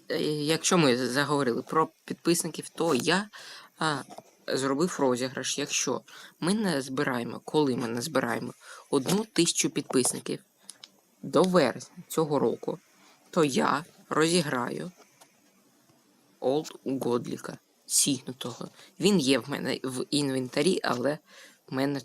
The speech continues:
тут щось коїться. Я не знаю, що в мене тут коїться, тому давайте перезайдемо. Бо в мене щось вилітає, ламається. Ну, не знаю, тому давайте перезайдемо. Так, Б. Е,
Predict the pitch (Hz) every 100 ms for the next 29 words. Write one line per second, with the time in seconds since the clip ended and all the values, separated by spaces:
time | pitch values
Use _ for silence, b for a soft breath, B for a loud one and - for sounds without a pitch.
0 | - 131 - - 127 - 131 117 117 -
1 | - - B B B - 143 147 143 120
2 | - 131 131 127 127 - - 220 226 -
3 | - 131 139 131 135 - 135 123 120 -
4 | - - b b b b _ _ - 131
5 | 139 139 135 131 131 131 - 131 - 127
6 | 123 - 175 165 156 135 127 123 139 165
7 | 156 - - 143 B B B B - 160
8 | 135 - _ - _ _ _ - 156 151
9 | 139 120 - 147 135 139 135 - - 135
10 | 135 147 180 226 247 B B B B -
11 | 151 185 123 120 131 - 311 - B B
12 | B B - 175 160